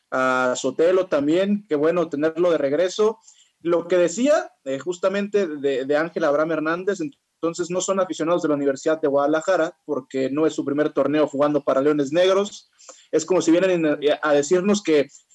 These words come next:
"Oye, qué bien juega ese número diez, ¿cómo se llama? Carlos Baltazar". <laughs> Eh, entonces no serían aficionados reales de la Universidad de Guadalajara, pero sí, se dio por fin la primer victoria en esta nueva Liga de Expansión para la Universidad de Guadalajara.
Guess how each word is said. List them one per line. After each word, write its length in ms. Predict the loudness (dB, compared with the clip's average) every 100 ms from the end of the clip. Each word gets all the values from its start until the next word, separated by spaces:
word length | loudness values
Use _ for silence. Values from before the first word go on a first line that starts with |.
| _ _
"Oye, 340 | -2 2 2
qué 120 | 2 2
bien 160 | 2
juega 240 | 2 2 2
ese 160 | 2
número 280 | -2 2 2
diez, 300 | 4 4 2
¿cómo 200 | 0 0
se 100 | 2
llama? 320 | 2 2 0
Carlos 320 | 0 0 0 0
Baltazar". 640 | 0 0 0 2 2 -2 -8
<laughs> 380 | -18 -18 -10
Eh, 320 | 0 4 4 4
entonces 360 | 2 -2 0
no 120 | -2
serían 420 | 0 2 4 2 0
aficionados 500 | -2 -2 2 2 2
reales 380 | 2 4 2
de 80 | 2
la 140 | 2 2
Universidad 400 | 2 0 0 2
de 80 |
Guadalajara, 560 | 2 4 2 2 0 2
pero 120 | 0
sí, 300 | 0 2 0 -2 _ _ -10
se 160 | -2 2
dio 300 | 4 2 2
por 160 | -2
fin 400 | 0 0 2 2
la 380 | 2 2 2 0
primer 320 | -2 0 0
victoria 640 | 0 -4 0 2 4 0 0
en 160 | -4 -4
esta 220 | -2 0
nueva 220 | 2 2
Liga 160 | 4 2
de 80 | 2
Expansión 480 | -4 -8 -2 -2
para 160 | 0 2
la 80 | 2
Universidad 540 | 2 -2 0 2 2
de 100 | 2
Guadalajara. 840 | 2 2 2 0 0 0 0 -2